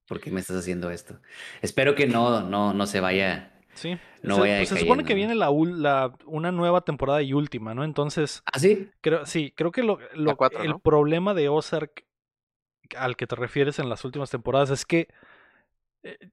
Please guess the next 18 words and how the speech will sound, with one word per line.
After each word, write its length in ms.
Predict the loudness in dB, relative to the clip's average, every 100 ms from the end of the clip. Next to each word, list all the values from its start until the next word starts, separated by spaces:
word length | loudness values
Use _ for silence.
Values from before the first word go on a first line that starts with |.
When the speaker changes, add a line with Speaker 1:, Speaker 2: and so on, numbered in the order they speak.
| _ _ _ -6
Speaker 2:
como 180 | 2 4
en 60 | 4
Breaking 300 | 4 4 4
Bad, 160 | 2 2
pues, 280 | -4 -4
llega, 300 | -2 0 0
llega 220 | 2 0 0
el 60 |
punto 320 | 0 0 2
en 60 | 0
el 100 | 0
que 100 | 0
han 140 | 0 0
estado 280 | 2 2 2
pasando 380 | -2 -2 -2 -4
tantas 540 | 0 0 2 0 -2
cosas, 440 | 2 2 4 -2 0
güey, 260 | -2 -4